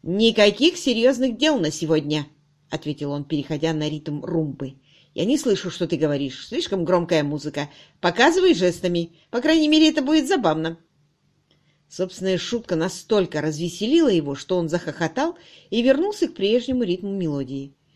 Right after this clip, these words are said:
Его пальцы выбивали из клавиш зажигательный мотив. Эдна начала плавно покачиваться. Ричард, который уже пританцовывал, подхватил её и увлёк в зал.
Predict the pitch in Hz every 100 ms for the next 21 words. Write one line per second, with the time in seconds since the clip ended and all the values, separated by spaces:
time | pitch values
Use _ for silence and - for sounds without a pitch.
0 | _ - 208 214 302 320 320 185 196 202
1 | 190 240 233 202 185 - 208 233 220 180
2 | - - 165 208 202 185 202 196 202 196
3 | 190 - 131 _ _ _ _ _ _ -
4 | 185 175 170 180 269 339 _ - 202 214
5 | - 196 226 330 262 285 392 381 320 311
6 | 311 147 - 139 131 - 113 _ _ _
7 | _ _ - - - 262 269 269 240 240
8 | 240 240 240 208 226 - 175 202 196 330
9 | 359 349 320 233 - 285 320 381 330 302
10 | - 214 233 277 165 147 139